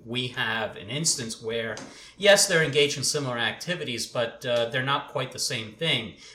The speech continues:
But when it comes to regulation, as far as what I think is a good reason for regulation in this industry, is,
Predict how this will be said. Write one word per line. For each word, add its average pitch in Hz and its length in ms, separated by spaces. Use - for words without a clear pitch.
But 127 120
when 135 120
it 135 80
comes 170 400
to 147 200
regulation, 135 440
as 107 100
far 170 180
as - 160
what 127 240
I 139 180
think 131 180
is 117 100
a - 60
good 123 220
reason 120 440
for 117 260
regulation 113 640
in 101 80
this 101 200
industry, 156 580
is, - 460